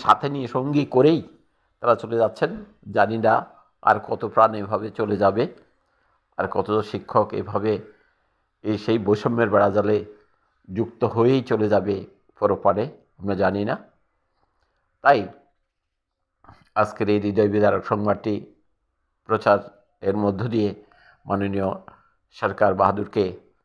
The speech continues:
মাননীয় সরকার প্রধানকে সবিনয়ে বলতে চাই, আপনারা অবশ্যই আমাদের বৈষম্যগুলো দূর করুন। আমাদের ভারসাম্য যে বৈষম্য, এটা দূর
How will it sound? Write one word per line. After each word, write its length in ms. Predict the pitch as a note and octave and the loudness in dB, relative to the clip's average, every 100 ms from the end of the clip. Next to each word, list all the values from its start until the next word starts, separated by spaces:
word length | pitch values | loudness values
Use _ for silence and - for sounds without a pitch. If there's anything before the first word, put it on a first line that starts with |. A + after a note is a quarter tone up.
| _ | _
মাননীয় 220 | - G2 F#2 | -8 -6 -2
সরকার 200 | F#2+ G2+ F#2+ | -2 -2 -2
প্রধানকে 480 | G#2 C3+ B2 A2+ F#2+ - _ _ _ _ _ _ _ _ _ _ _ _ _ _ _ _ _ _ _ _ | -2 -2 -2 -6 -6 -8 _ _ _ _ _ _ _ _ _ _ _ _ _ _ _ _ _ _ _ _
সবিনয়ে 420 | G#2+ A#2+ C#3 B2 | -2 0 0 2
বলতে 160 | G#2+ G#2+ B2+ | 0 0 2
চাই, 160 | A#2 F#3 - - _ _ _ _ _ - | 2 0 -10 -20 _ _ _ _ _ -10
আপনারা 280 | - A#2 G#2+ | -2 2 4
অবশ্যই 360 | F#2+ A2 - A#2 G#2 | 2 -4 0 0 2
আমাদের 340 | G#2 G#2 G#2 - - _ _ | 2 4 2 0 -14 _ _
বৈষম্যগুলো 500 | G#2 G#2 G#2+ G#2 G2 G#2 | -4 -2 0 0 0 0
দূর 120 | G#2 F#2+ | -2 0
করুন। 220 | A2+ A#2+ F#3 - _ _ _ _ _ _ _ _ | 2 2 -2 -10 _ _ _ _ _ _ _ _
আমাদের 400 | A2 G#2 G2+ G#2 G2+ - - - _ _ _ _ _ _ _ _ - | -2 0 4 2 0 -10 -20 -20 _ _ _ _ _ _ _ _ -2
ভারসাম্য 360 | G2 - A2 G#2+ | -2 0 -2 -2
যে 60 | G#2 G2 | -2 -2
বৈষম্য, 340 | G2 B2 A#2+ A#2 - - _ _ _ _ _ | -2 -2 -2 -4 -6 -14 _ _ _ _ _
এটা 180 | F2+ G2 F#2+ F#2+ - _ _ _ | -2 2 2 -2 -18 _ _ _
দূর 220 | G#2+ A2 | -4 -2